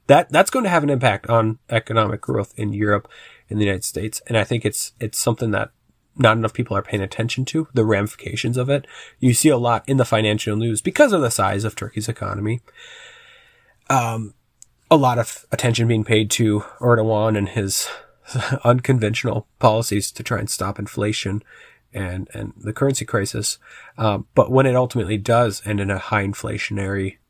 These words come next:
collapse, and when it does end in, um, a lot of pain for, for people in their society, or, or a lot of anger, how, how does that end? Does that end in some sort of a civil war,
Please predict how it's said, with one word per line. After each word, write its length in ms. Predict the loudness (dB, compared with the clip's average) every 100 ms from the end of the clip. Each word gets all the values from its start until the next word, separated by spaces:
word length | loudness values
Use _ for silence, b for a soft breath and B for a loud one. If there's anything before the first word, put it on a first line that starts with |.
| -20
collapse, 480 | -8 -4 -4 -6
and 140 | -6 -4
when 140 | -4
it 100 | -4
does 320 | -2 -2 -2
end 320 | -6 -8 -8 -8
in, 380 | -6 -4 -4 -8 b b b b -14
um, 240 | -10 -10 -6
a 80 | 0
lot 220 | 2 2
of 120 | -2 -10 _
pain 420 | 2 4 4 -2 _
for, 240 | -12 -8 -6
for 120 | -6
people 200 | -6 -4
in 60 | -4
their 100 | -4
society, 640 | -6 -2 0 0 2 2
or, 240 | 2 0 -4
or 380 | -10 -6 -4
a 60 | 0
lot 160 | 2 0
of 100 | 0
anger, 540 | 2 2 4 2 0 B B B B
how, 240 | 0 0 2
how 140 | 2
does 140 | 4 4
that 180 | 2
end? 160 | 2 -2
Does 140 | -4
that 180 | -6 -6
end 180 | -4 -4
in 380 | -4 -6 -6 -8 _ _ -8
some 200 | -4 -4
sort 220 | -2 -2
of 80 | -2
a 260 | -4 -6 -8 _ _ _ -10
civil 360 | -4 -2 -2
war, 420 | -4 -2 -2 -2